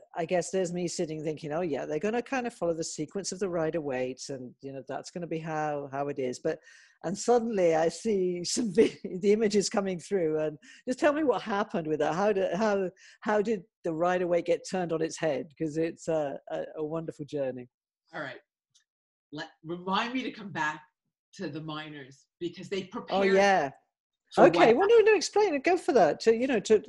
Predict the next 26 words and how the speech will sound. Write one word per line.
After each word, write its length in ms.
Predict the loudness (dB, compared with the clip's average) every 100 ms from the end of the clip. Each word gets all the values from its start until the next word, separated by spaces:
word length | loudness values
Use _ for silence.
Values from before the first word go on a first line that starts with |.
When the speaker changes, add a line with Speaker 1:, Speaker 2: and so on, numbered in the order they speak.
| -8 -6
Speaker 1:
describe 340 | 0 2 4
how 140 | 4
they 160 | 6 4
did, 240 | 6 4
how 160 | 4 2
they 80 | 2
set 240 | 2 0
that 160 | 0 0
up, 180 | -2 -4
because 260 | -8 -6 -4
that's, 200 | -4 -4 -6 -10 _ _ _ _ _ _ 0
yeah. 200 | 4 4
Speaker 2:
Um, 200 | 2 -2 -8 _ _ _ -18
so 580 | 0 4 6 4 0 -8
we, 520 | 0 4 6 6 4 0 _ _ _ _ _ _ _ _ _ _ _ _ _ _ _ -14
y-, 100 | -12 -12
y-, 160 | -14 -8
you 140 | -6
know, 220 | 0 2 6
as, 200 | 6 6 4 -8 -6
of 160 | -6 -4
course, 180 | -2 0
as 160 | 0
we're 100 | -2
doing 360 | -2 0 0 0
this, 120 | -6